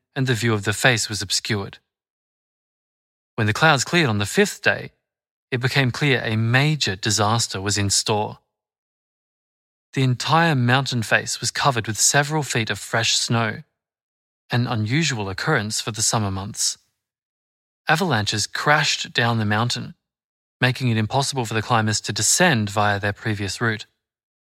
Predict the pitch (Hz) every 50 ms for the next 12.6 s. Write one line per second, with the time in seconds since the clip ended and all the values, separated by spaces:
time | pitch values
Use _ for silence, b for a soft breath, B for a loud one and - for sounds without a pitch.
0 | _ _ _ _ _ _ _ _ _ _ _ _ _ _ _ - 139 139 160 156
1 | 147 131 120 120 123 131 131 123 - - 127 110 98 - - 110 - - 110 -
2 | 113 104 - 123 113 107 110 113 131 143 - - 147 143 131 - - - - _
3 | _ _ _ _ _ _ _ - 156 156 - 170 165 139 127 120 117 107 110 120
4 | 135 - 127 120 117 - 120 110 - 113 104 107 - - 170 165 - - 123 -
5 | - 143 139 135 123 120 107 - 110 - - 147 151 160 147 143 147 139 143 139
6 | 139 139 - - 127 131 123 120 113 104 - 104 104 107 101 101 104 104 - -
7 | - - 113 120 113 110 107 - - _ _ _ _ _ _ _ _ _ _ _
8 | _ _ _ _ _ - 135 131 120 113 107 120 139 156 139 135 - - - -
9 | - - 127 117 107 101 101 113 123 135 135 139 131 - - 131 120 113 107 107
10 | 104 104 - - 98 95 95 - 143 - - _ _ _ _ _ _ _ _ _
11 | _ - 151 170 175 156 120 104 101 - 113 107 104 104 - - 131 120 113 104
12 | 107 117 123 120 - - 131 123 120 123 127